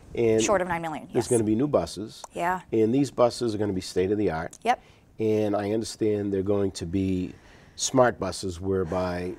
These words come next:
Speaker 1: you will have the ability to go on an app
Speaker 2: Yeah.
Speaker 1: and actually check out where the bus is,
Speaker 2: Yeah,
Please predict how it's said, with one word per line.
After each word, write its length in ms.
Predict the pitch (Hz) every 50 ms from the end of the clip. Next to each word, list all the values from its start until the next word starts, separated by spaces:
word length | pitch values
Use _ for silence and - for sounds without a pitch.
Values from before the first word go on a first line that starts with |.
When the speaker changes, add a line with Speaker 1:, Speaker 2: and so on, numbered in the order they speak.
| - -
Speaker 1:
you 180 | 107 104 101
will 160 | 98 101 98 87
have 200 | 98 101 87 82
the 140 | 92 90
ability 440 | 90 82 92 95 98 104 101 90 90 80
to 140 | - 95
go 280 | 85 90 90 90 90 -
on 200 | - - 90 85
an 120 | 82 -
app 280 | - - 87 90 - - - - - - -
Speaker 2:
Yeah. 220 | - 240 220 185 - -
Speaker 1:
and 100 | 92 90 90
actually 500 | - 98 - - - 90 92 90 87 -
check 340 | - - - 110 98 - -
out 220 | 95 92 87 -
where 160 | 98 95 95
the 80 | 82 92
bus 300 | 85 104 107 104 - -
is, 240 | 101 98 98 98 -
Speaker 2:
Yeah, 220 | 226 226 247 339